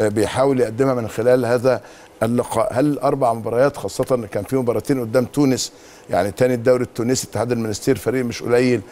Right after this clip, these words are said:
ثم الفوز على اسوان بعرض لم يكن جيدا،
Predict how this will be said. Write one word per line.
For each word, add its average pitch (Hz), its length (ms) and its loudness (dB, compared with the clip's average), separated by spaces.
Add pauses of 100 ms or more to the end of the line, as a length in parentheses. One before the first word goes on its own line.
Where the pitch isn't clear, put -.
(260)
ثم 135 300 0
الفوز 117 420 0
على 113 320 2
اسوان 131 340 0
بعرض 117 360 0
لم 110 240 -2
يكن 117 280 -2
جيدا، 123 420 2